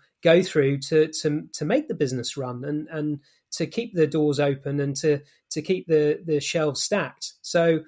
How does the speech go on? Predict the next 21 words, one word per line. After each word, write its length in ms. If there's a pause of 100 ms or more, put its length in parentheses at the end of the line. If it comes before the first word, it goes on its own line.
(280)
I 100
think 180
it's, 440
you 120
know, 200 (180)
I, 180 (100)
I 60
do 180
think 200
it's 160
important. 540
And, 240 (340)
and 200
there, 320
that 180 (160)
then 320
gives 300
me 140
a, 200
a 100
platform 760